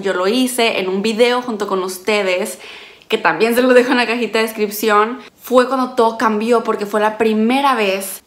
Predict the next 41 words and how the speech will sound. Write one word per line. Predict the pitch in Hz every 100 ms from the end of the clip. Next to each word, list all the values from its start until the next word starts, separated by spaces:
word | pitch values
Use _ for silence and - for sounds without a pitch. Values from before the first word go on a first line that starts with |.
| -
que | 233
hice | 233 220 269
mi | 269
tablero | 262 202 208 208 -
enfocado | 226 214 202 208 214
en | 220
lo |
que | 220 202
quería | 202 196 226 220
en | 208 196
un | 202
solo | 202 220 202 196 196
año. | 190 185 175 - 214 - -
Ahora, | 202 202 190
ya | 190 262
estando | 294 320 311
aquí, | 349 339 220 262 415 -
se | - - 247
han | 226 233
cumplido | 240 254 254 254 262 240
algunas | 233 220 233 226 226
cosas. | - 240 240 170 202 254 - - -
Tengo | - 233 226 240 233
un | 247 240
video | 254 240 240
de | 240
historias | 202 - 240 233
de | 262
manifestación, | 254 220 208 202 202 - 226 220 240
que | 214
todo, | 202 277 302 311 - - _ _
todo | - 214
está | 214
en | 214
la |
cajita | 226 208 214
de |
descripción | 214 208 202 202
siempre, | 208 208 269 - -
para | 247 233
que | 240 226 214 214 -